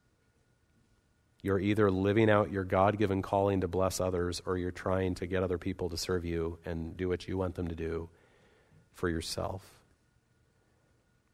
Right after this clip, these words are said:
That's a strong way to say that. He's speaking in the context of men and pornography, so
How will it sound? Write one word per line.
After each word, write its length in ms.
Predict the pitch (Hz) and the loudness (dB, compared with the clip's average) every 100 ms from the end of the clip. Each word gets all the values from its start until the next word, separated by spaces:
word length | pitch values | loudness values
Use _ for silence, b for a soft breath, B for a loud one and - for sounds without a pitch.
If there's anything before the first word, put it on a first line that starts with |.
| _ - | _ -2
That's 200 | 104 - | 0 2
a 60 | |
strong 400 | 101 - 107 101 | 0 4 6 8
way 140 | 95 87 | 6 4
to 100 | 87 | 2
say 240 | - 92 | 2 2
that. 300 | 80 78 87 | 2 -2 -2
He's 180 | 98 90 | -4 -2
speaking 460 | - 104 95 90 | 0 0 0 0
in 80 | 90 | 0
the 80 | 87 | -2
context 580 | - 92 90 87 - - | 0 0 0 -2 -4 -4
of 80 | 95 | 0
men 280 | 90 85 | 0 0
and 100 | 85 | -2
pornography, 640 | 87 87 82 82 - 82 82 | -2 -2 -2 -4 -10 -10 -6
so 380 | - 85 80 | -4 -4 -6